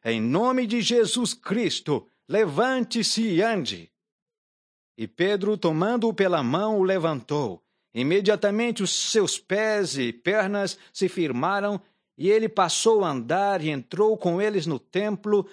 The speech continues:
saltando e louvando a Deus. Viu todo o povo a andar e a louvar a Deus,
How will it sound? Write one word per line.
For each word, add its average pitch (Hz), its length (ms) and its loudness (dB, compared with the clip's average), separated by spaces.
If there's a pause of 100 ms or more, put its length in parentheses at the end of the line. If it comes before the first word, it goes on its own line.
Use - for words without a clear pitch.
(180)
saltando 220 840 0
e 240 60 0
louvando 208 520 2
a 180 60 0
Deus. 120 680 -6 (960)
Viu 185 540 -4
todo 196 320 2
o 147 40 -2
povo 190 560 2
a 165 60 0
andar 143 680 -2 (240)
e 147 100 -2
a 180 40 2
louvar 185 400 2
a 156 60 2
Deus, 165 540 -2